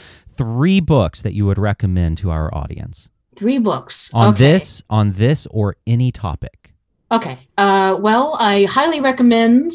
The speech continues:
Speaker 2: that you get or try to find, uh, Who is a Dandy by George Walden. This is a, a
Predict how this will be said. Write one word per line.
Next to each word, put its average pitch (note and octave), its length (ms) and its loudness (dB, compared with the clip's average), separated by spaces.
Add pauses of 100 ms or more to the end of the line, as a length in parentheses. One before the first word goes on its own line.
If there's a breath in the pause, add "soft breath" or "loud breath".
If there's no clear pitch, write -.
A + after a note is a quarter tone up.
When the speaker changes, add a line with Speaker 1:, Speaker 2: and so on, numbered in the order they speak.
(100)
Speaker 2:
that A3+ 220 2
you G#3+ 120 2
get G3+ 720 0
or G3+ 160 0
try A#3 200 -2
to A3+ 80 -2
find, F3 500 -4 (480 soft breath)
uh, F3 400 0 (120)
Who C4 180 2
is A3+ 100 2
a G#3 80 2
Dandy G3+ 640 -2
by F3 300 -2
George F3+ 460 -4
Walden. F3+ 520 0 (420 loud breath)
This G#3 260 2
is G3 640 2
a, F#3 500 2
a F3+ 140 -4